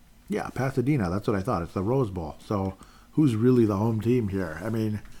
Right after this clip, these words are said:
I know it's closer to Los Angeles, but I think, I think the Raiders felt more at home than we did. Whatever. Uh, yep, Vikings lost twenty-seven twenty.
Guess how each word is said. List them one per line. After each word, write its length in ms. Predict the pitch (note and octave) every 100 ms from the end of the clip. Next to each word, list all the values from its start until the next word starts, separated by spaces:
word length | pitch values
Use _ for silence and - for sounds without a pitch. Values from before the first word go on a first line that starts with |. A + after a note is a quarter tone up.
| -
I 100 | A#2
know 160 | C3 B2
it's 120 | G2+
closer 300 | B2+ A#2 A2
to 80 | G#2
Los 260 | F#2+ F2+
Angeles, 480 | A2 A#2 F#2 E2+ D#2+
but 260 | - E2+ D#2+ - - - - - - -
I 40 |
think, 340 | G#2 B2 - -
I 80 | -
think 180 | A2 C3+
the 80 | F#2+
Raiders 320 | G#2 G#2+ G2
felt 260 | - G#2 G#2
more 180 | G2+
at 80 | F#2+
home 180 | G2+ G2+
than 140 | F2
we 160 | F2 G2
did. 220 | F2+ E2+ - - - - - - - - - - -
Whatever. 520 | - A#2+ G#2 F#2+ F#2+ - - - - - - -
Uh, 380 | E2+ F#2 F#2 G#2
yep, 200 | G#2 G2
Vikings 320 | G2+ F#2+ F#2
lost 200 | G2 F#2+
twenty-seven 480 | G#2 G2 F#2 E2+ D2+
twenty. 360 | F#2+ F#2+ F2+